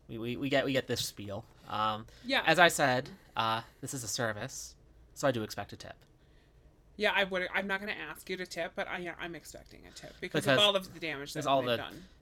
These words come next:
Speaker 1: one thing of damage that got done, and then pressuring us to, uh, give, uh, give her this money through Venmo or something.
Speaker 2: Like, immediately, to the point
Speaker 1: Which
Speaker 2: that I literally had, I was so livid, and I was like,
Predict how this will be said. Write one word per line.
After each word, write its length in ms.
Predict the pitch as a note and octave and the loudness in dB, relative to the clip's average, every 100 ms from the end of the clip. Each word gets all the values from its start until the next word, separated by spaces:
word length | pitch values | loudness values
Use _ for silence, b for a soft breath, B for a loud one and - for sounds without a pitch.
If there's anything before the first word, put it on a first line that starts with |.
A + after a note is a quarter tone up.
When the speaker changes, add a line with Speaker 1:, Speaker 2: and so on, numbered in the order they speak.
| - | -20
Speaker 1:
one 480 | - C3 B2+ A#2+ A2 | -6 2 2 2 -6
thing 160 | - A2+ | -8 -8
of 80 | G#2 | -6
damage 440 | G#2 G#2 G#2 - | -8 -8 -10 -10
that 120 | - G#2+ | -10 -6
got 160 | A2 | -6
done, 260 | A2 G#2+ - | -4 -6 -6
and 200 | A2 G#2+ | -8 -6
then 160 | A2 A2 | -8 -2
pressuring 400 | C3+ B2 C3+ A2 | -2 -2 -4 -6
us 180 | G2+ | -8
to, 300 | - A2 A2 | -8 -8 -8
uh, 180 | G2 G2 - b b - | -8 -10 -10 b b -12
give, 540 | - A2 G2+ G#2+ - - | -4 -2 -2 -6 -12 -8
uh, 260 | G2+ G2+ G2+ - | -6 -4 -6 -10
give 280 | C3 G2+ F#2+ | -10 -10 -10
her 280 | G#2+ G2 G2+ - | -10 -10 -12 -14
this 140 | A2+ A#2 | -12 -10
money 180 | G2+ G2+ | -10 -10
through 140 | G#2 | -8
Venmo 280 | A2 C3 C3+ | -6 0 0
or 120 | C#3 | 0
something. 400 | - C3+ C#3+ C#3 | -4 -6 -4 0
Speaker 2:
Like, 160 | G3+ G3+ | 0 2
immediately, 760 | G#3+ G3 F#3+ F#3 E3 D#3 D3+ | 2 2 2 0 -2 -2 -4
to 100 | D3 | 0
the 100 | C#3 | 2
point 60 | - | 4
Speaker 1:
Which 140 | G#3 G#3 | 4 4
Speaker 2:
that 100 | G#3+ | 2
I 80 | |
literally 300 | F#3+ F3+ F#3 | 2 0 -2
had, 240 | G3 F3+ F3 | 0 0 0
I 140 | D3+ | -2
was 120 | F3 | -4
so 280 | - - F3 | -4 -2 -2
livid, 320 | F#3 E3+ F3 | 0 0 0
and 100 | G3+ | -2
I 100 | E3 D#3+ | -2 -4
was 120 | E3 | -4
like, 180 | E3 | -6